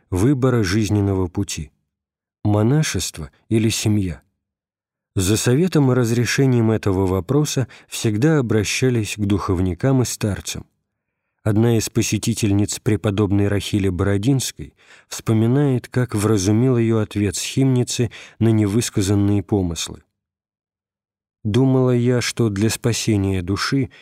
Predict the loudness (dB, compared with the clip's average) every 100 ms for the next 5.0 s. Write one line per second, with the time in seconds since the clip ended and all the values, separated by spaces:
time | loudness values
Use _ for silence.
0 | -12 -2 0 2 0 0 2 2 2 2
1 | 0 0 -2 -2 -2 0 2 0 -2 -4
2 | -8 -8 _ _ _ _ _ -4 0 2
3 | 2 2 2 2 2 2 0 0 -2 -4
4 | -4 -4 -4 -4 -2 -2 -2 -2 -4 -6